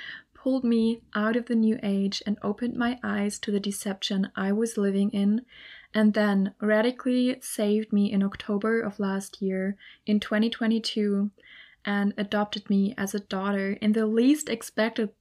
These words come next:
of places, in Ubud, Bali, one of the most New Agey places that exist in this world. And I am sure that a lot of the things I'm going to share sound crazy to some or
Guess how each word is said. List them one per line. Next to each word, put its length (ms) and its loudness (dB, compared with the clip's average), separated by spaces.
of 200 -2
places, 800 -2
in 120 -2
Ubud, 440 -2
Bali, 560 0
one 100 4
of 140 4
the 80 2
most 420 2
New 300 6
Agey 360 0
places 500 -2
that 300 -6
exist 480 -6
in 80 -2
this 240 -6
world. 360 -8
And 220 2
I 160 2
am 160 2
sure 380 -2
that 380 -4
a 40 -4
lot 180 -2
of 80 -8
the 140 -6
things 340 -2
I'm 160 -2
going 280 -2
to 100 -6
share 480 -4
sound 600 -8
crazy 400 0
to 160 -6
some 500 -2
or 440 -4